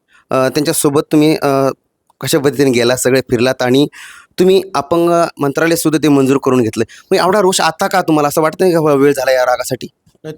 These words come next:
Speaker 2: तुम्ही अभ्यास केला नाही असं मला वाटते. पहिली गोष्ट, मी गेल्या दोन तीन वर्षापासून सभागृहामध्ये मी जे आज मोर्चा काढतो या मुद्द्यावर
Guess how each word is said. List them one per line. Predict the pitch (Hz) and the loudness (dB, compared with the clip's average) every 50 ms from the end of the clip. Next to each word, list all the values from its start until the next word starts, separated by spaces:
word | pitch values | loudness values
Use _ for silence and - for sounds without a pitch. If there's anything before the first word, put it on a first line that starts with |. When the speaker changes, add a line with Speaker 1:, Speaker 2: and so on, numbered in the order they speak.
| - - | -12 -10
Speaker 2:
तुम्ही | 135 127 143 156 | -6 -4 -2 0
अभ्यास | 156 143 120 110 127 135 143 135 | 0 0 0 0 -2 -2 -2 -2
केला | - - 127 127 127 120 | -2 -2 0 0 0 -2
नाही | 117 113 120 | -2 -2 -2
असं | 120 117 - - - | -2 -4 -4 -6 -8
मला | 110 104 104 104 | -8 -6 -4 -4
वाटते. | 101 92 - - - 107 | -4 -4 -6 -10 -12 -6
पहिली | - 104 98 92 101 | -4 -2 -2 -2 -2
गोष्ट, | 92 95 87 - - - 98 95 107 117 - _ _ _ _ _ _ - _ - _ _ _ _ _ - | -2 -4 -6 -6 -8 -10 -12 -12 -12 -12 -14 _ _ _ _ _ _ -20 _ -20 _ _ _ _ _ -2
मी | 139 | 0
गेल्या | 127 127 123 139 143 | 0 2 2 2 2
दोन | 139 120 120 120 131 139 143 143 131 | 0 0 0 2 2 2 2 0 -2
तीन | - - 131 131 135 | -4 -4 -2 -2 0
वर्षापासून | 123 117 104 - - 120 110 117 110 104 - 131 131 | 0 -2 -2 -2 -2 -2 -2 -2 -2 -4 -4 -8 -8
सभागृहामध्ये | 123 - 107 98 92 104 107 104 107 113 110 107 107 107 110 123 127 143 147 | -6 -4 -4 -2 0 0 -2 0 0 -2 -2 -2 -4 -4 -2 -2 -2 -2 -2
मी | 131 113 117 117 - | -4 -6 -6 -6 -2
जे | - 123 127 | -2 0 0
आज | 107 104 107 117 117 117 | 0 0 -2 -2 -2 -4
मोर्चा | 113 113 107 - - 123 113 | -4 -6 -6 -4 -2 -2 -2
काढतो | - 113 104 101 - 127 | 0 -2 -2 -2 0 0
या | 131 131 | 0 0
मुद्द्यावर | 135 127 120 - - 135 143 143 | 0 -4 -4 -2 0 0 0 0